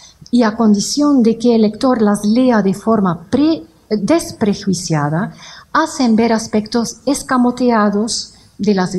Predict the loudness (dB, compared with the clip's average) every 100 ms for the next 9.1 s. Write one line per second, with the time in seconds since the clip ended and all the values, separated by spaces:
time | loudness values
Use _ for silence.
0 | -8 -2 2 2 2 0 -2 -2 -6 -2
1 | -2 0 -4 -2 0 2 0 -2 -4 -6
2 | -12 _ -6 -2 0 0 0 2 2 0
3 | -4 -4 -2 0 2 0 0 -4 -8 -12
4 | -20 _ _ -12 -6 -6 -2 -4 -4 -12
5 | -20 -20 _ -6 -6 -4 -6 -6 -8 -4
6 | -2 0 0 -2 0 2 2 2 -2 -2
7 | 2 0 0 0 0 2 0 0 0 2
8 | 2 2 0 0 -2 0 0 0 2 0